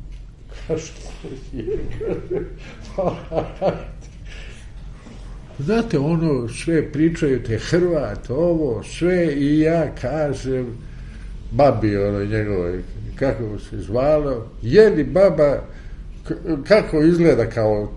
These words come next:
priča o Hrvatima, kako su, kako baba izgleda Hrvat?" <laughs> Pa kaže meni, na primjer, neki Miloš, taj, neki iz sela,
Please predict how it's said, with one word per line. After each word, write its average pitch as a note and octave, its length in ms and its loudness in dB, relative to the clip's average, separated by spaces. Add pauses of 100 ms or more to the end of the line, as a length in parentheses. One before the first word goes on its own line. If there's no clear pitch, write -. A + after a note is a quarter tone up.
priča C3+ 360 4
o F2+ 220 -8
Hrvatima, C3+ 580 4
kako F3+ 340 2
su, - 240 -4
kako E3+ 280 4
baba C#3 340 4
izgleda C#3 440 4
Hrvat?" A2+ 400 2 (280)
<laughs> - 140 -10
Pa - 220 0 (160)
kaže D3 340 4
meni, C#3+ 300 2 (240)
na A2+ 180 0
primjer, C3 440 2 (340)
neki A#2+ 560 0 (1000)
Miloš, C#3+ 680 2
taj, F#2+ 240 2 (140)
neki F#2+ 280 -2
iz G#2 80 2
sela, A2+ 360 4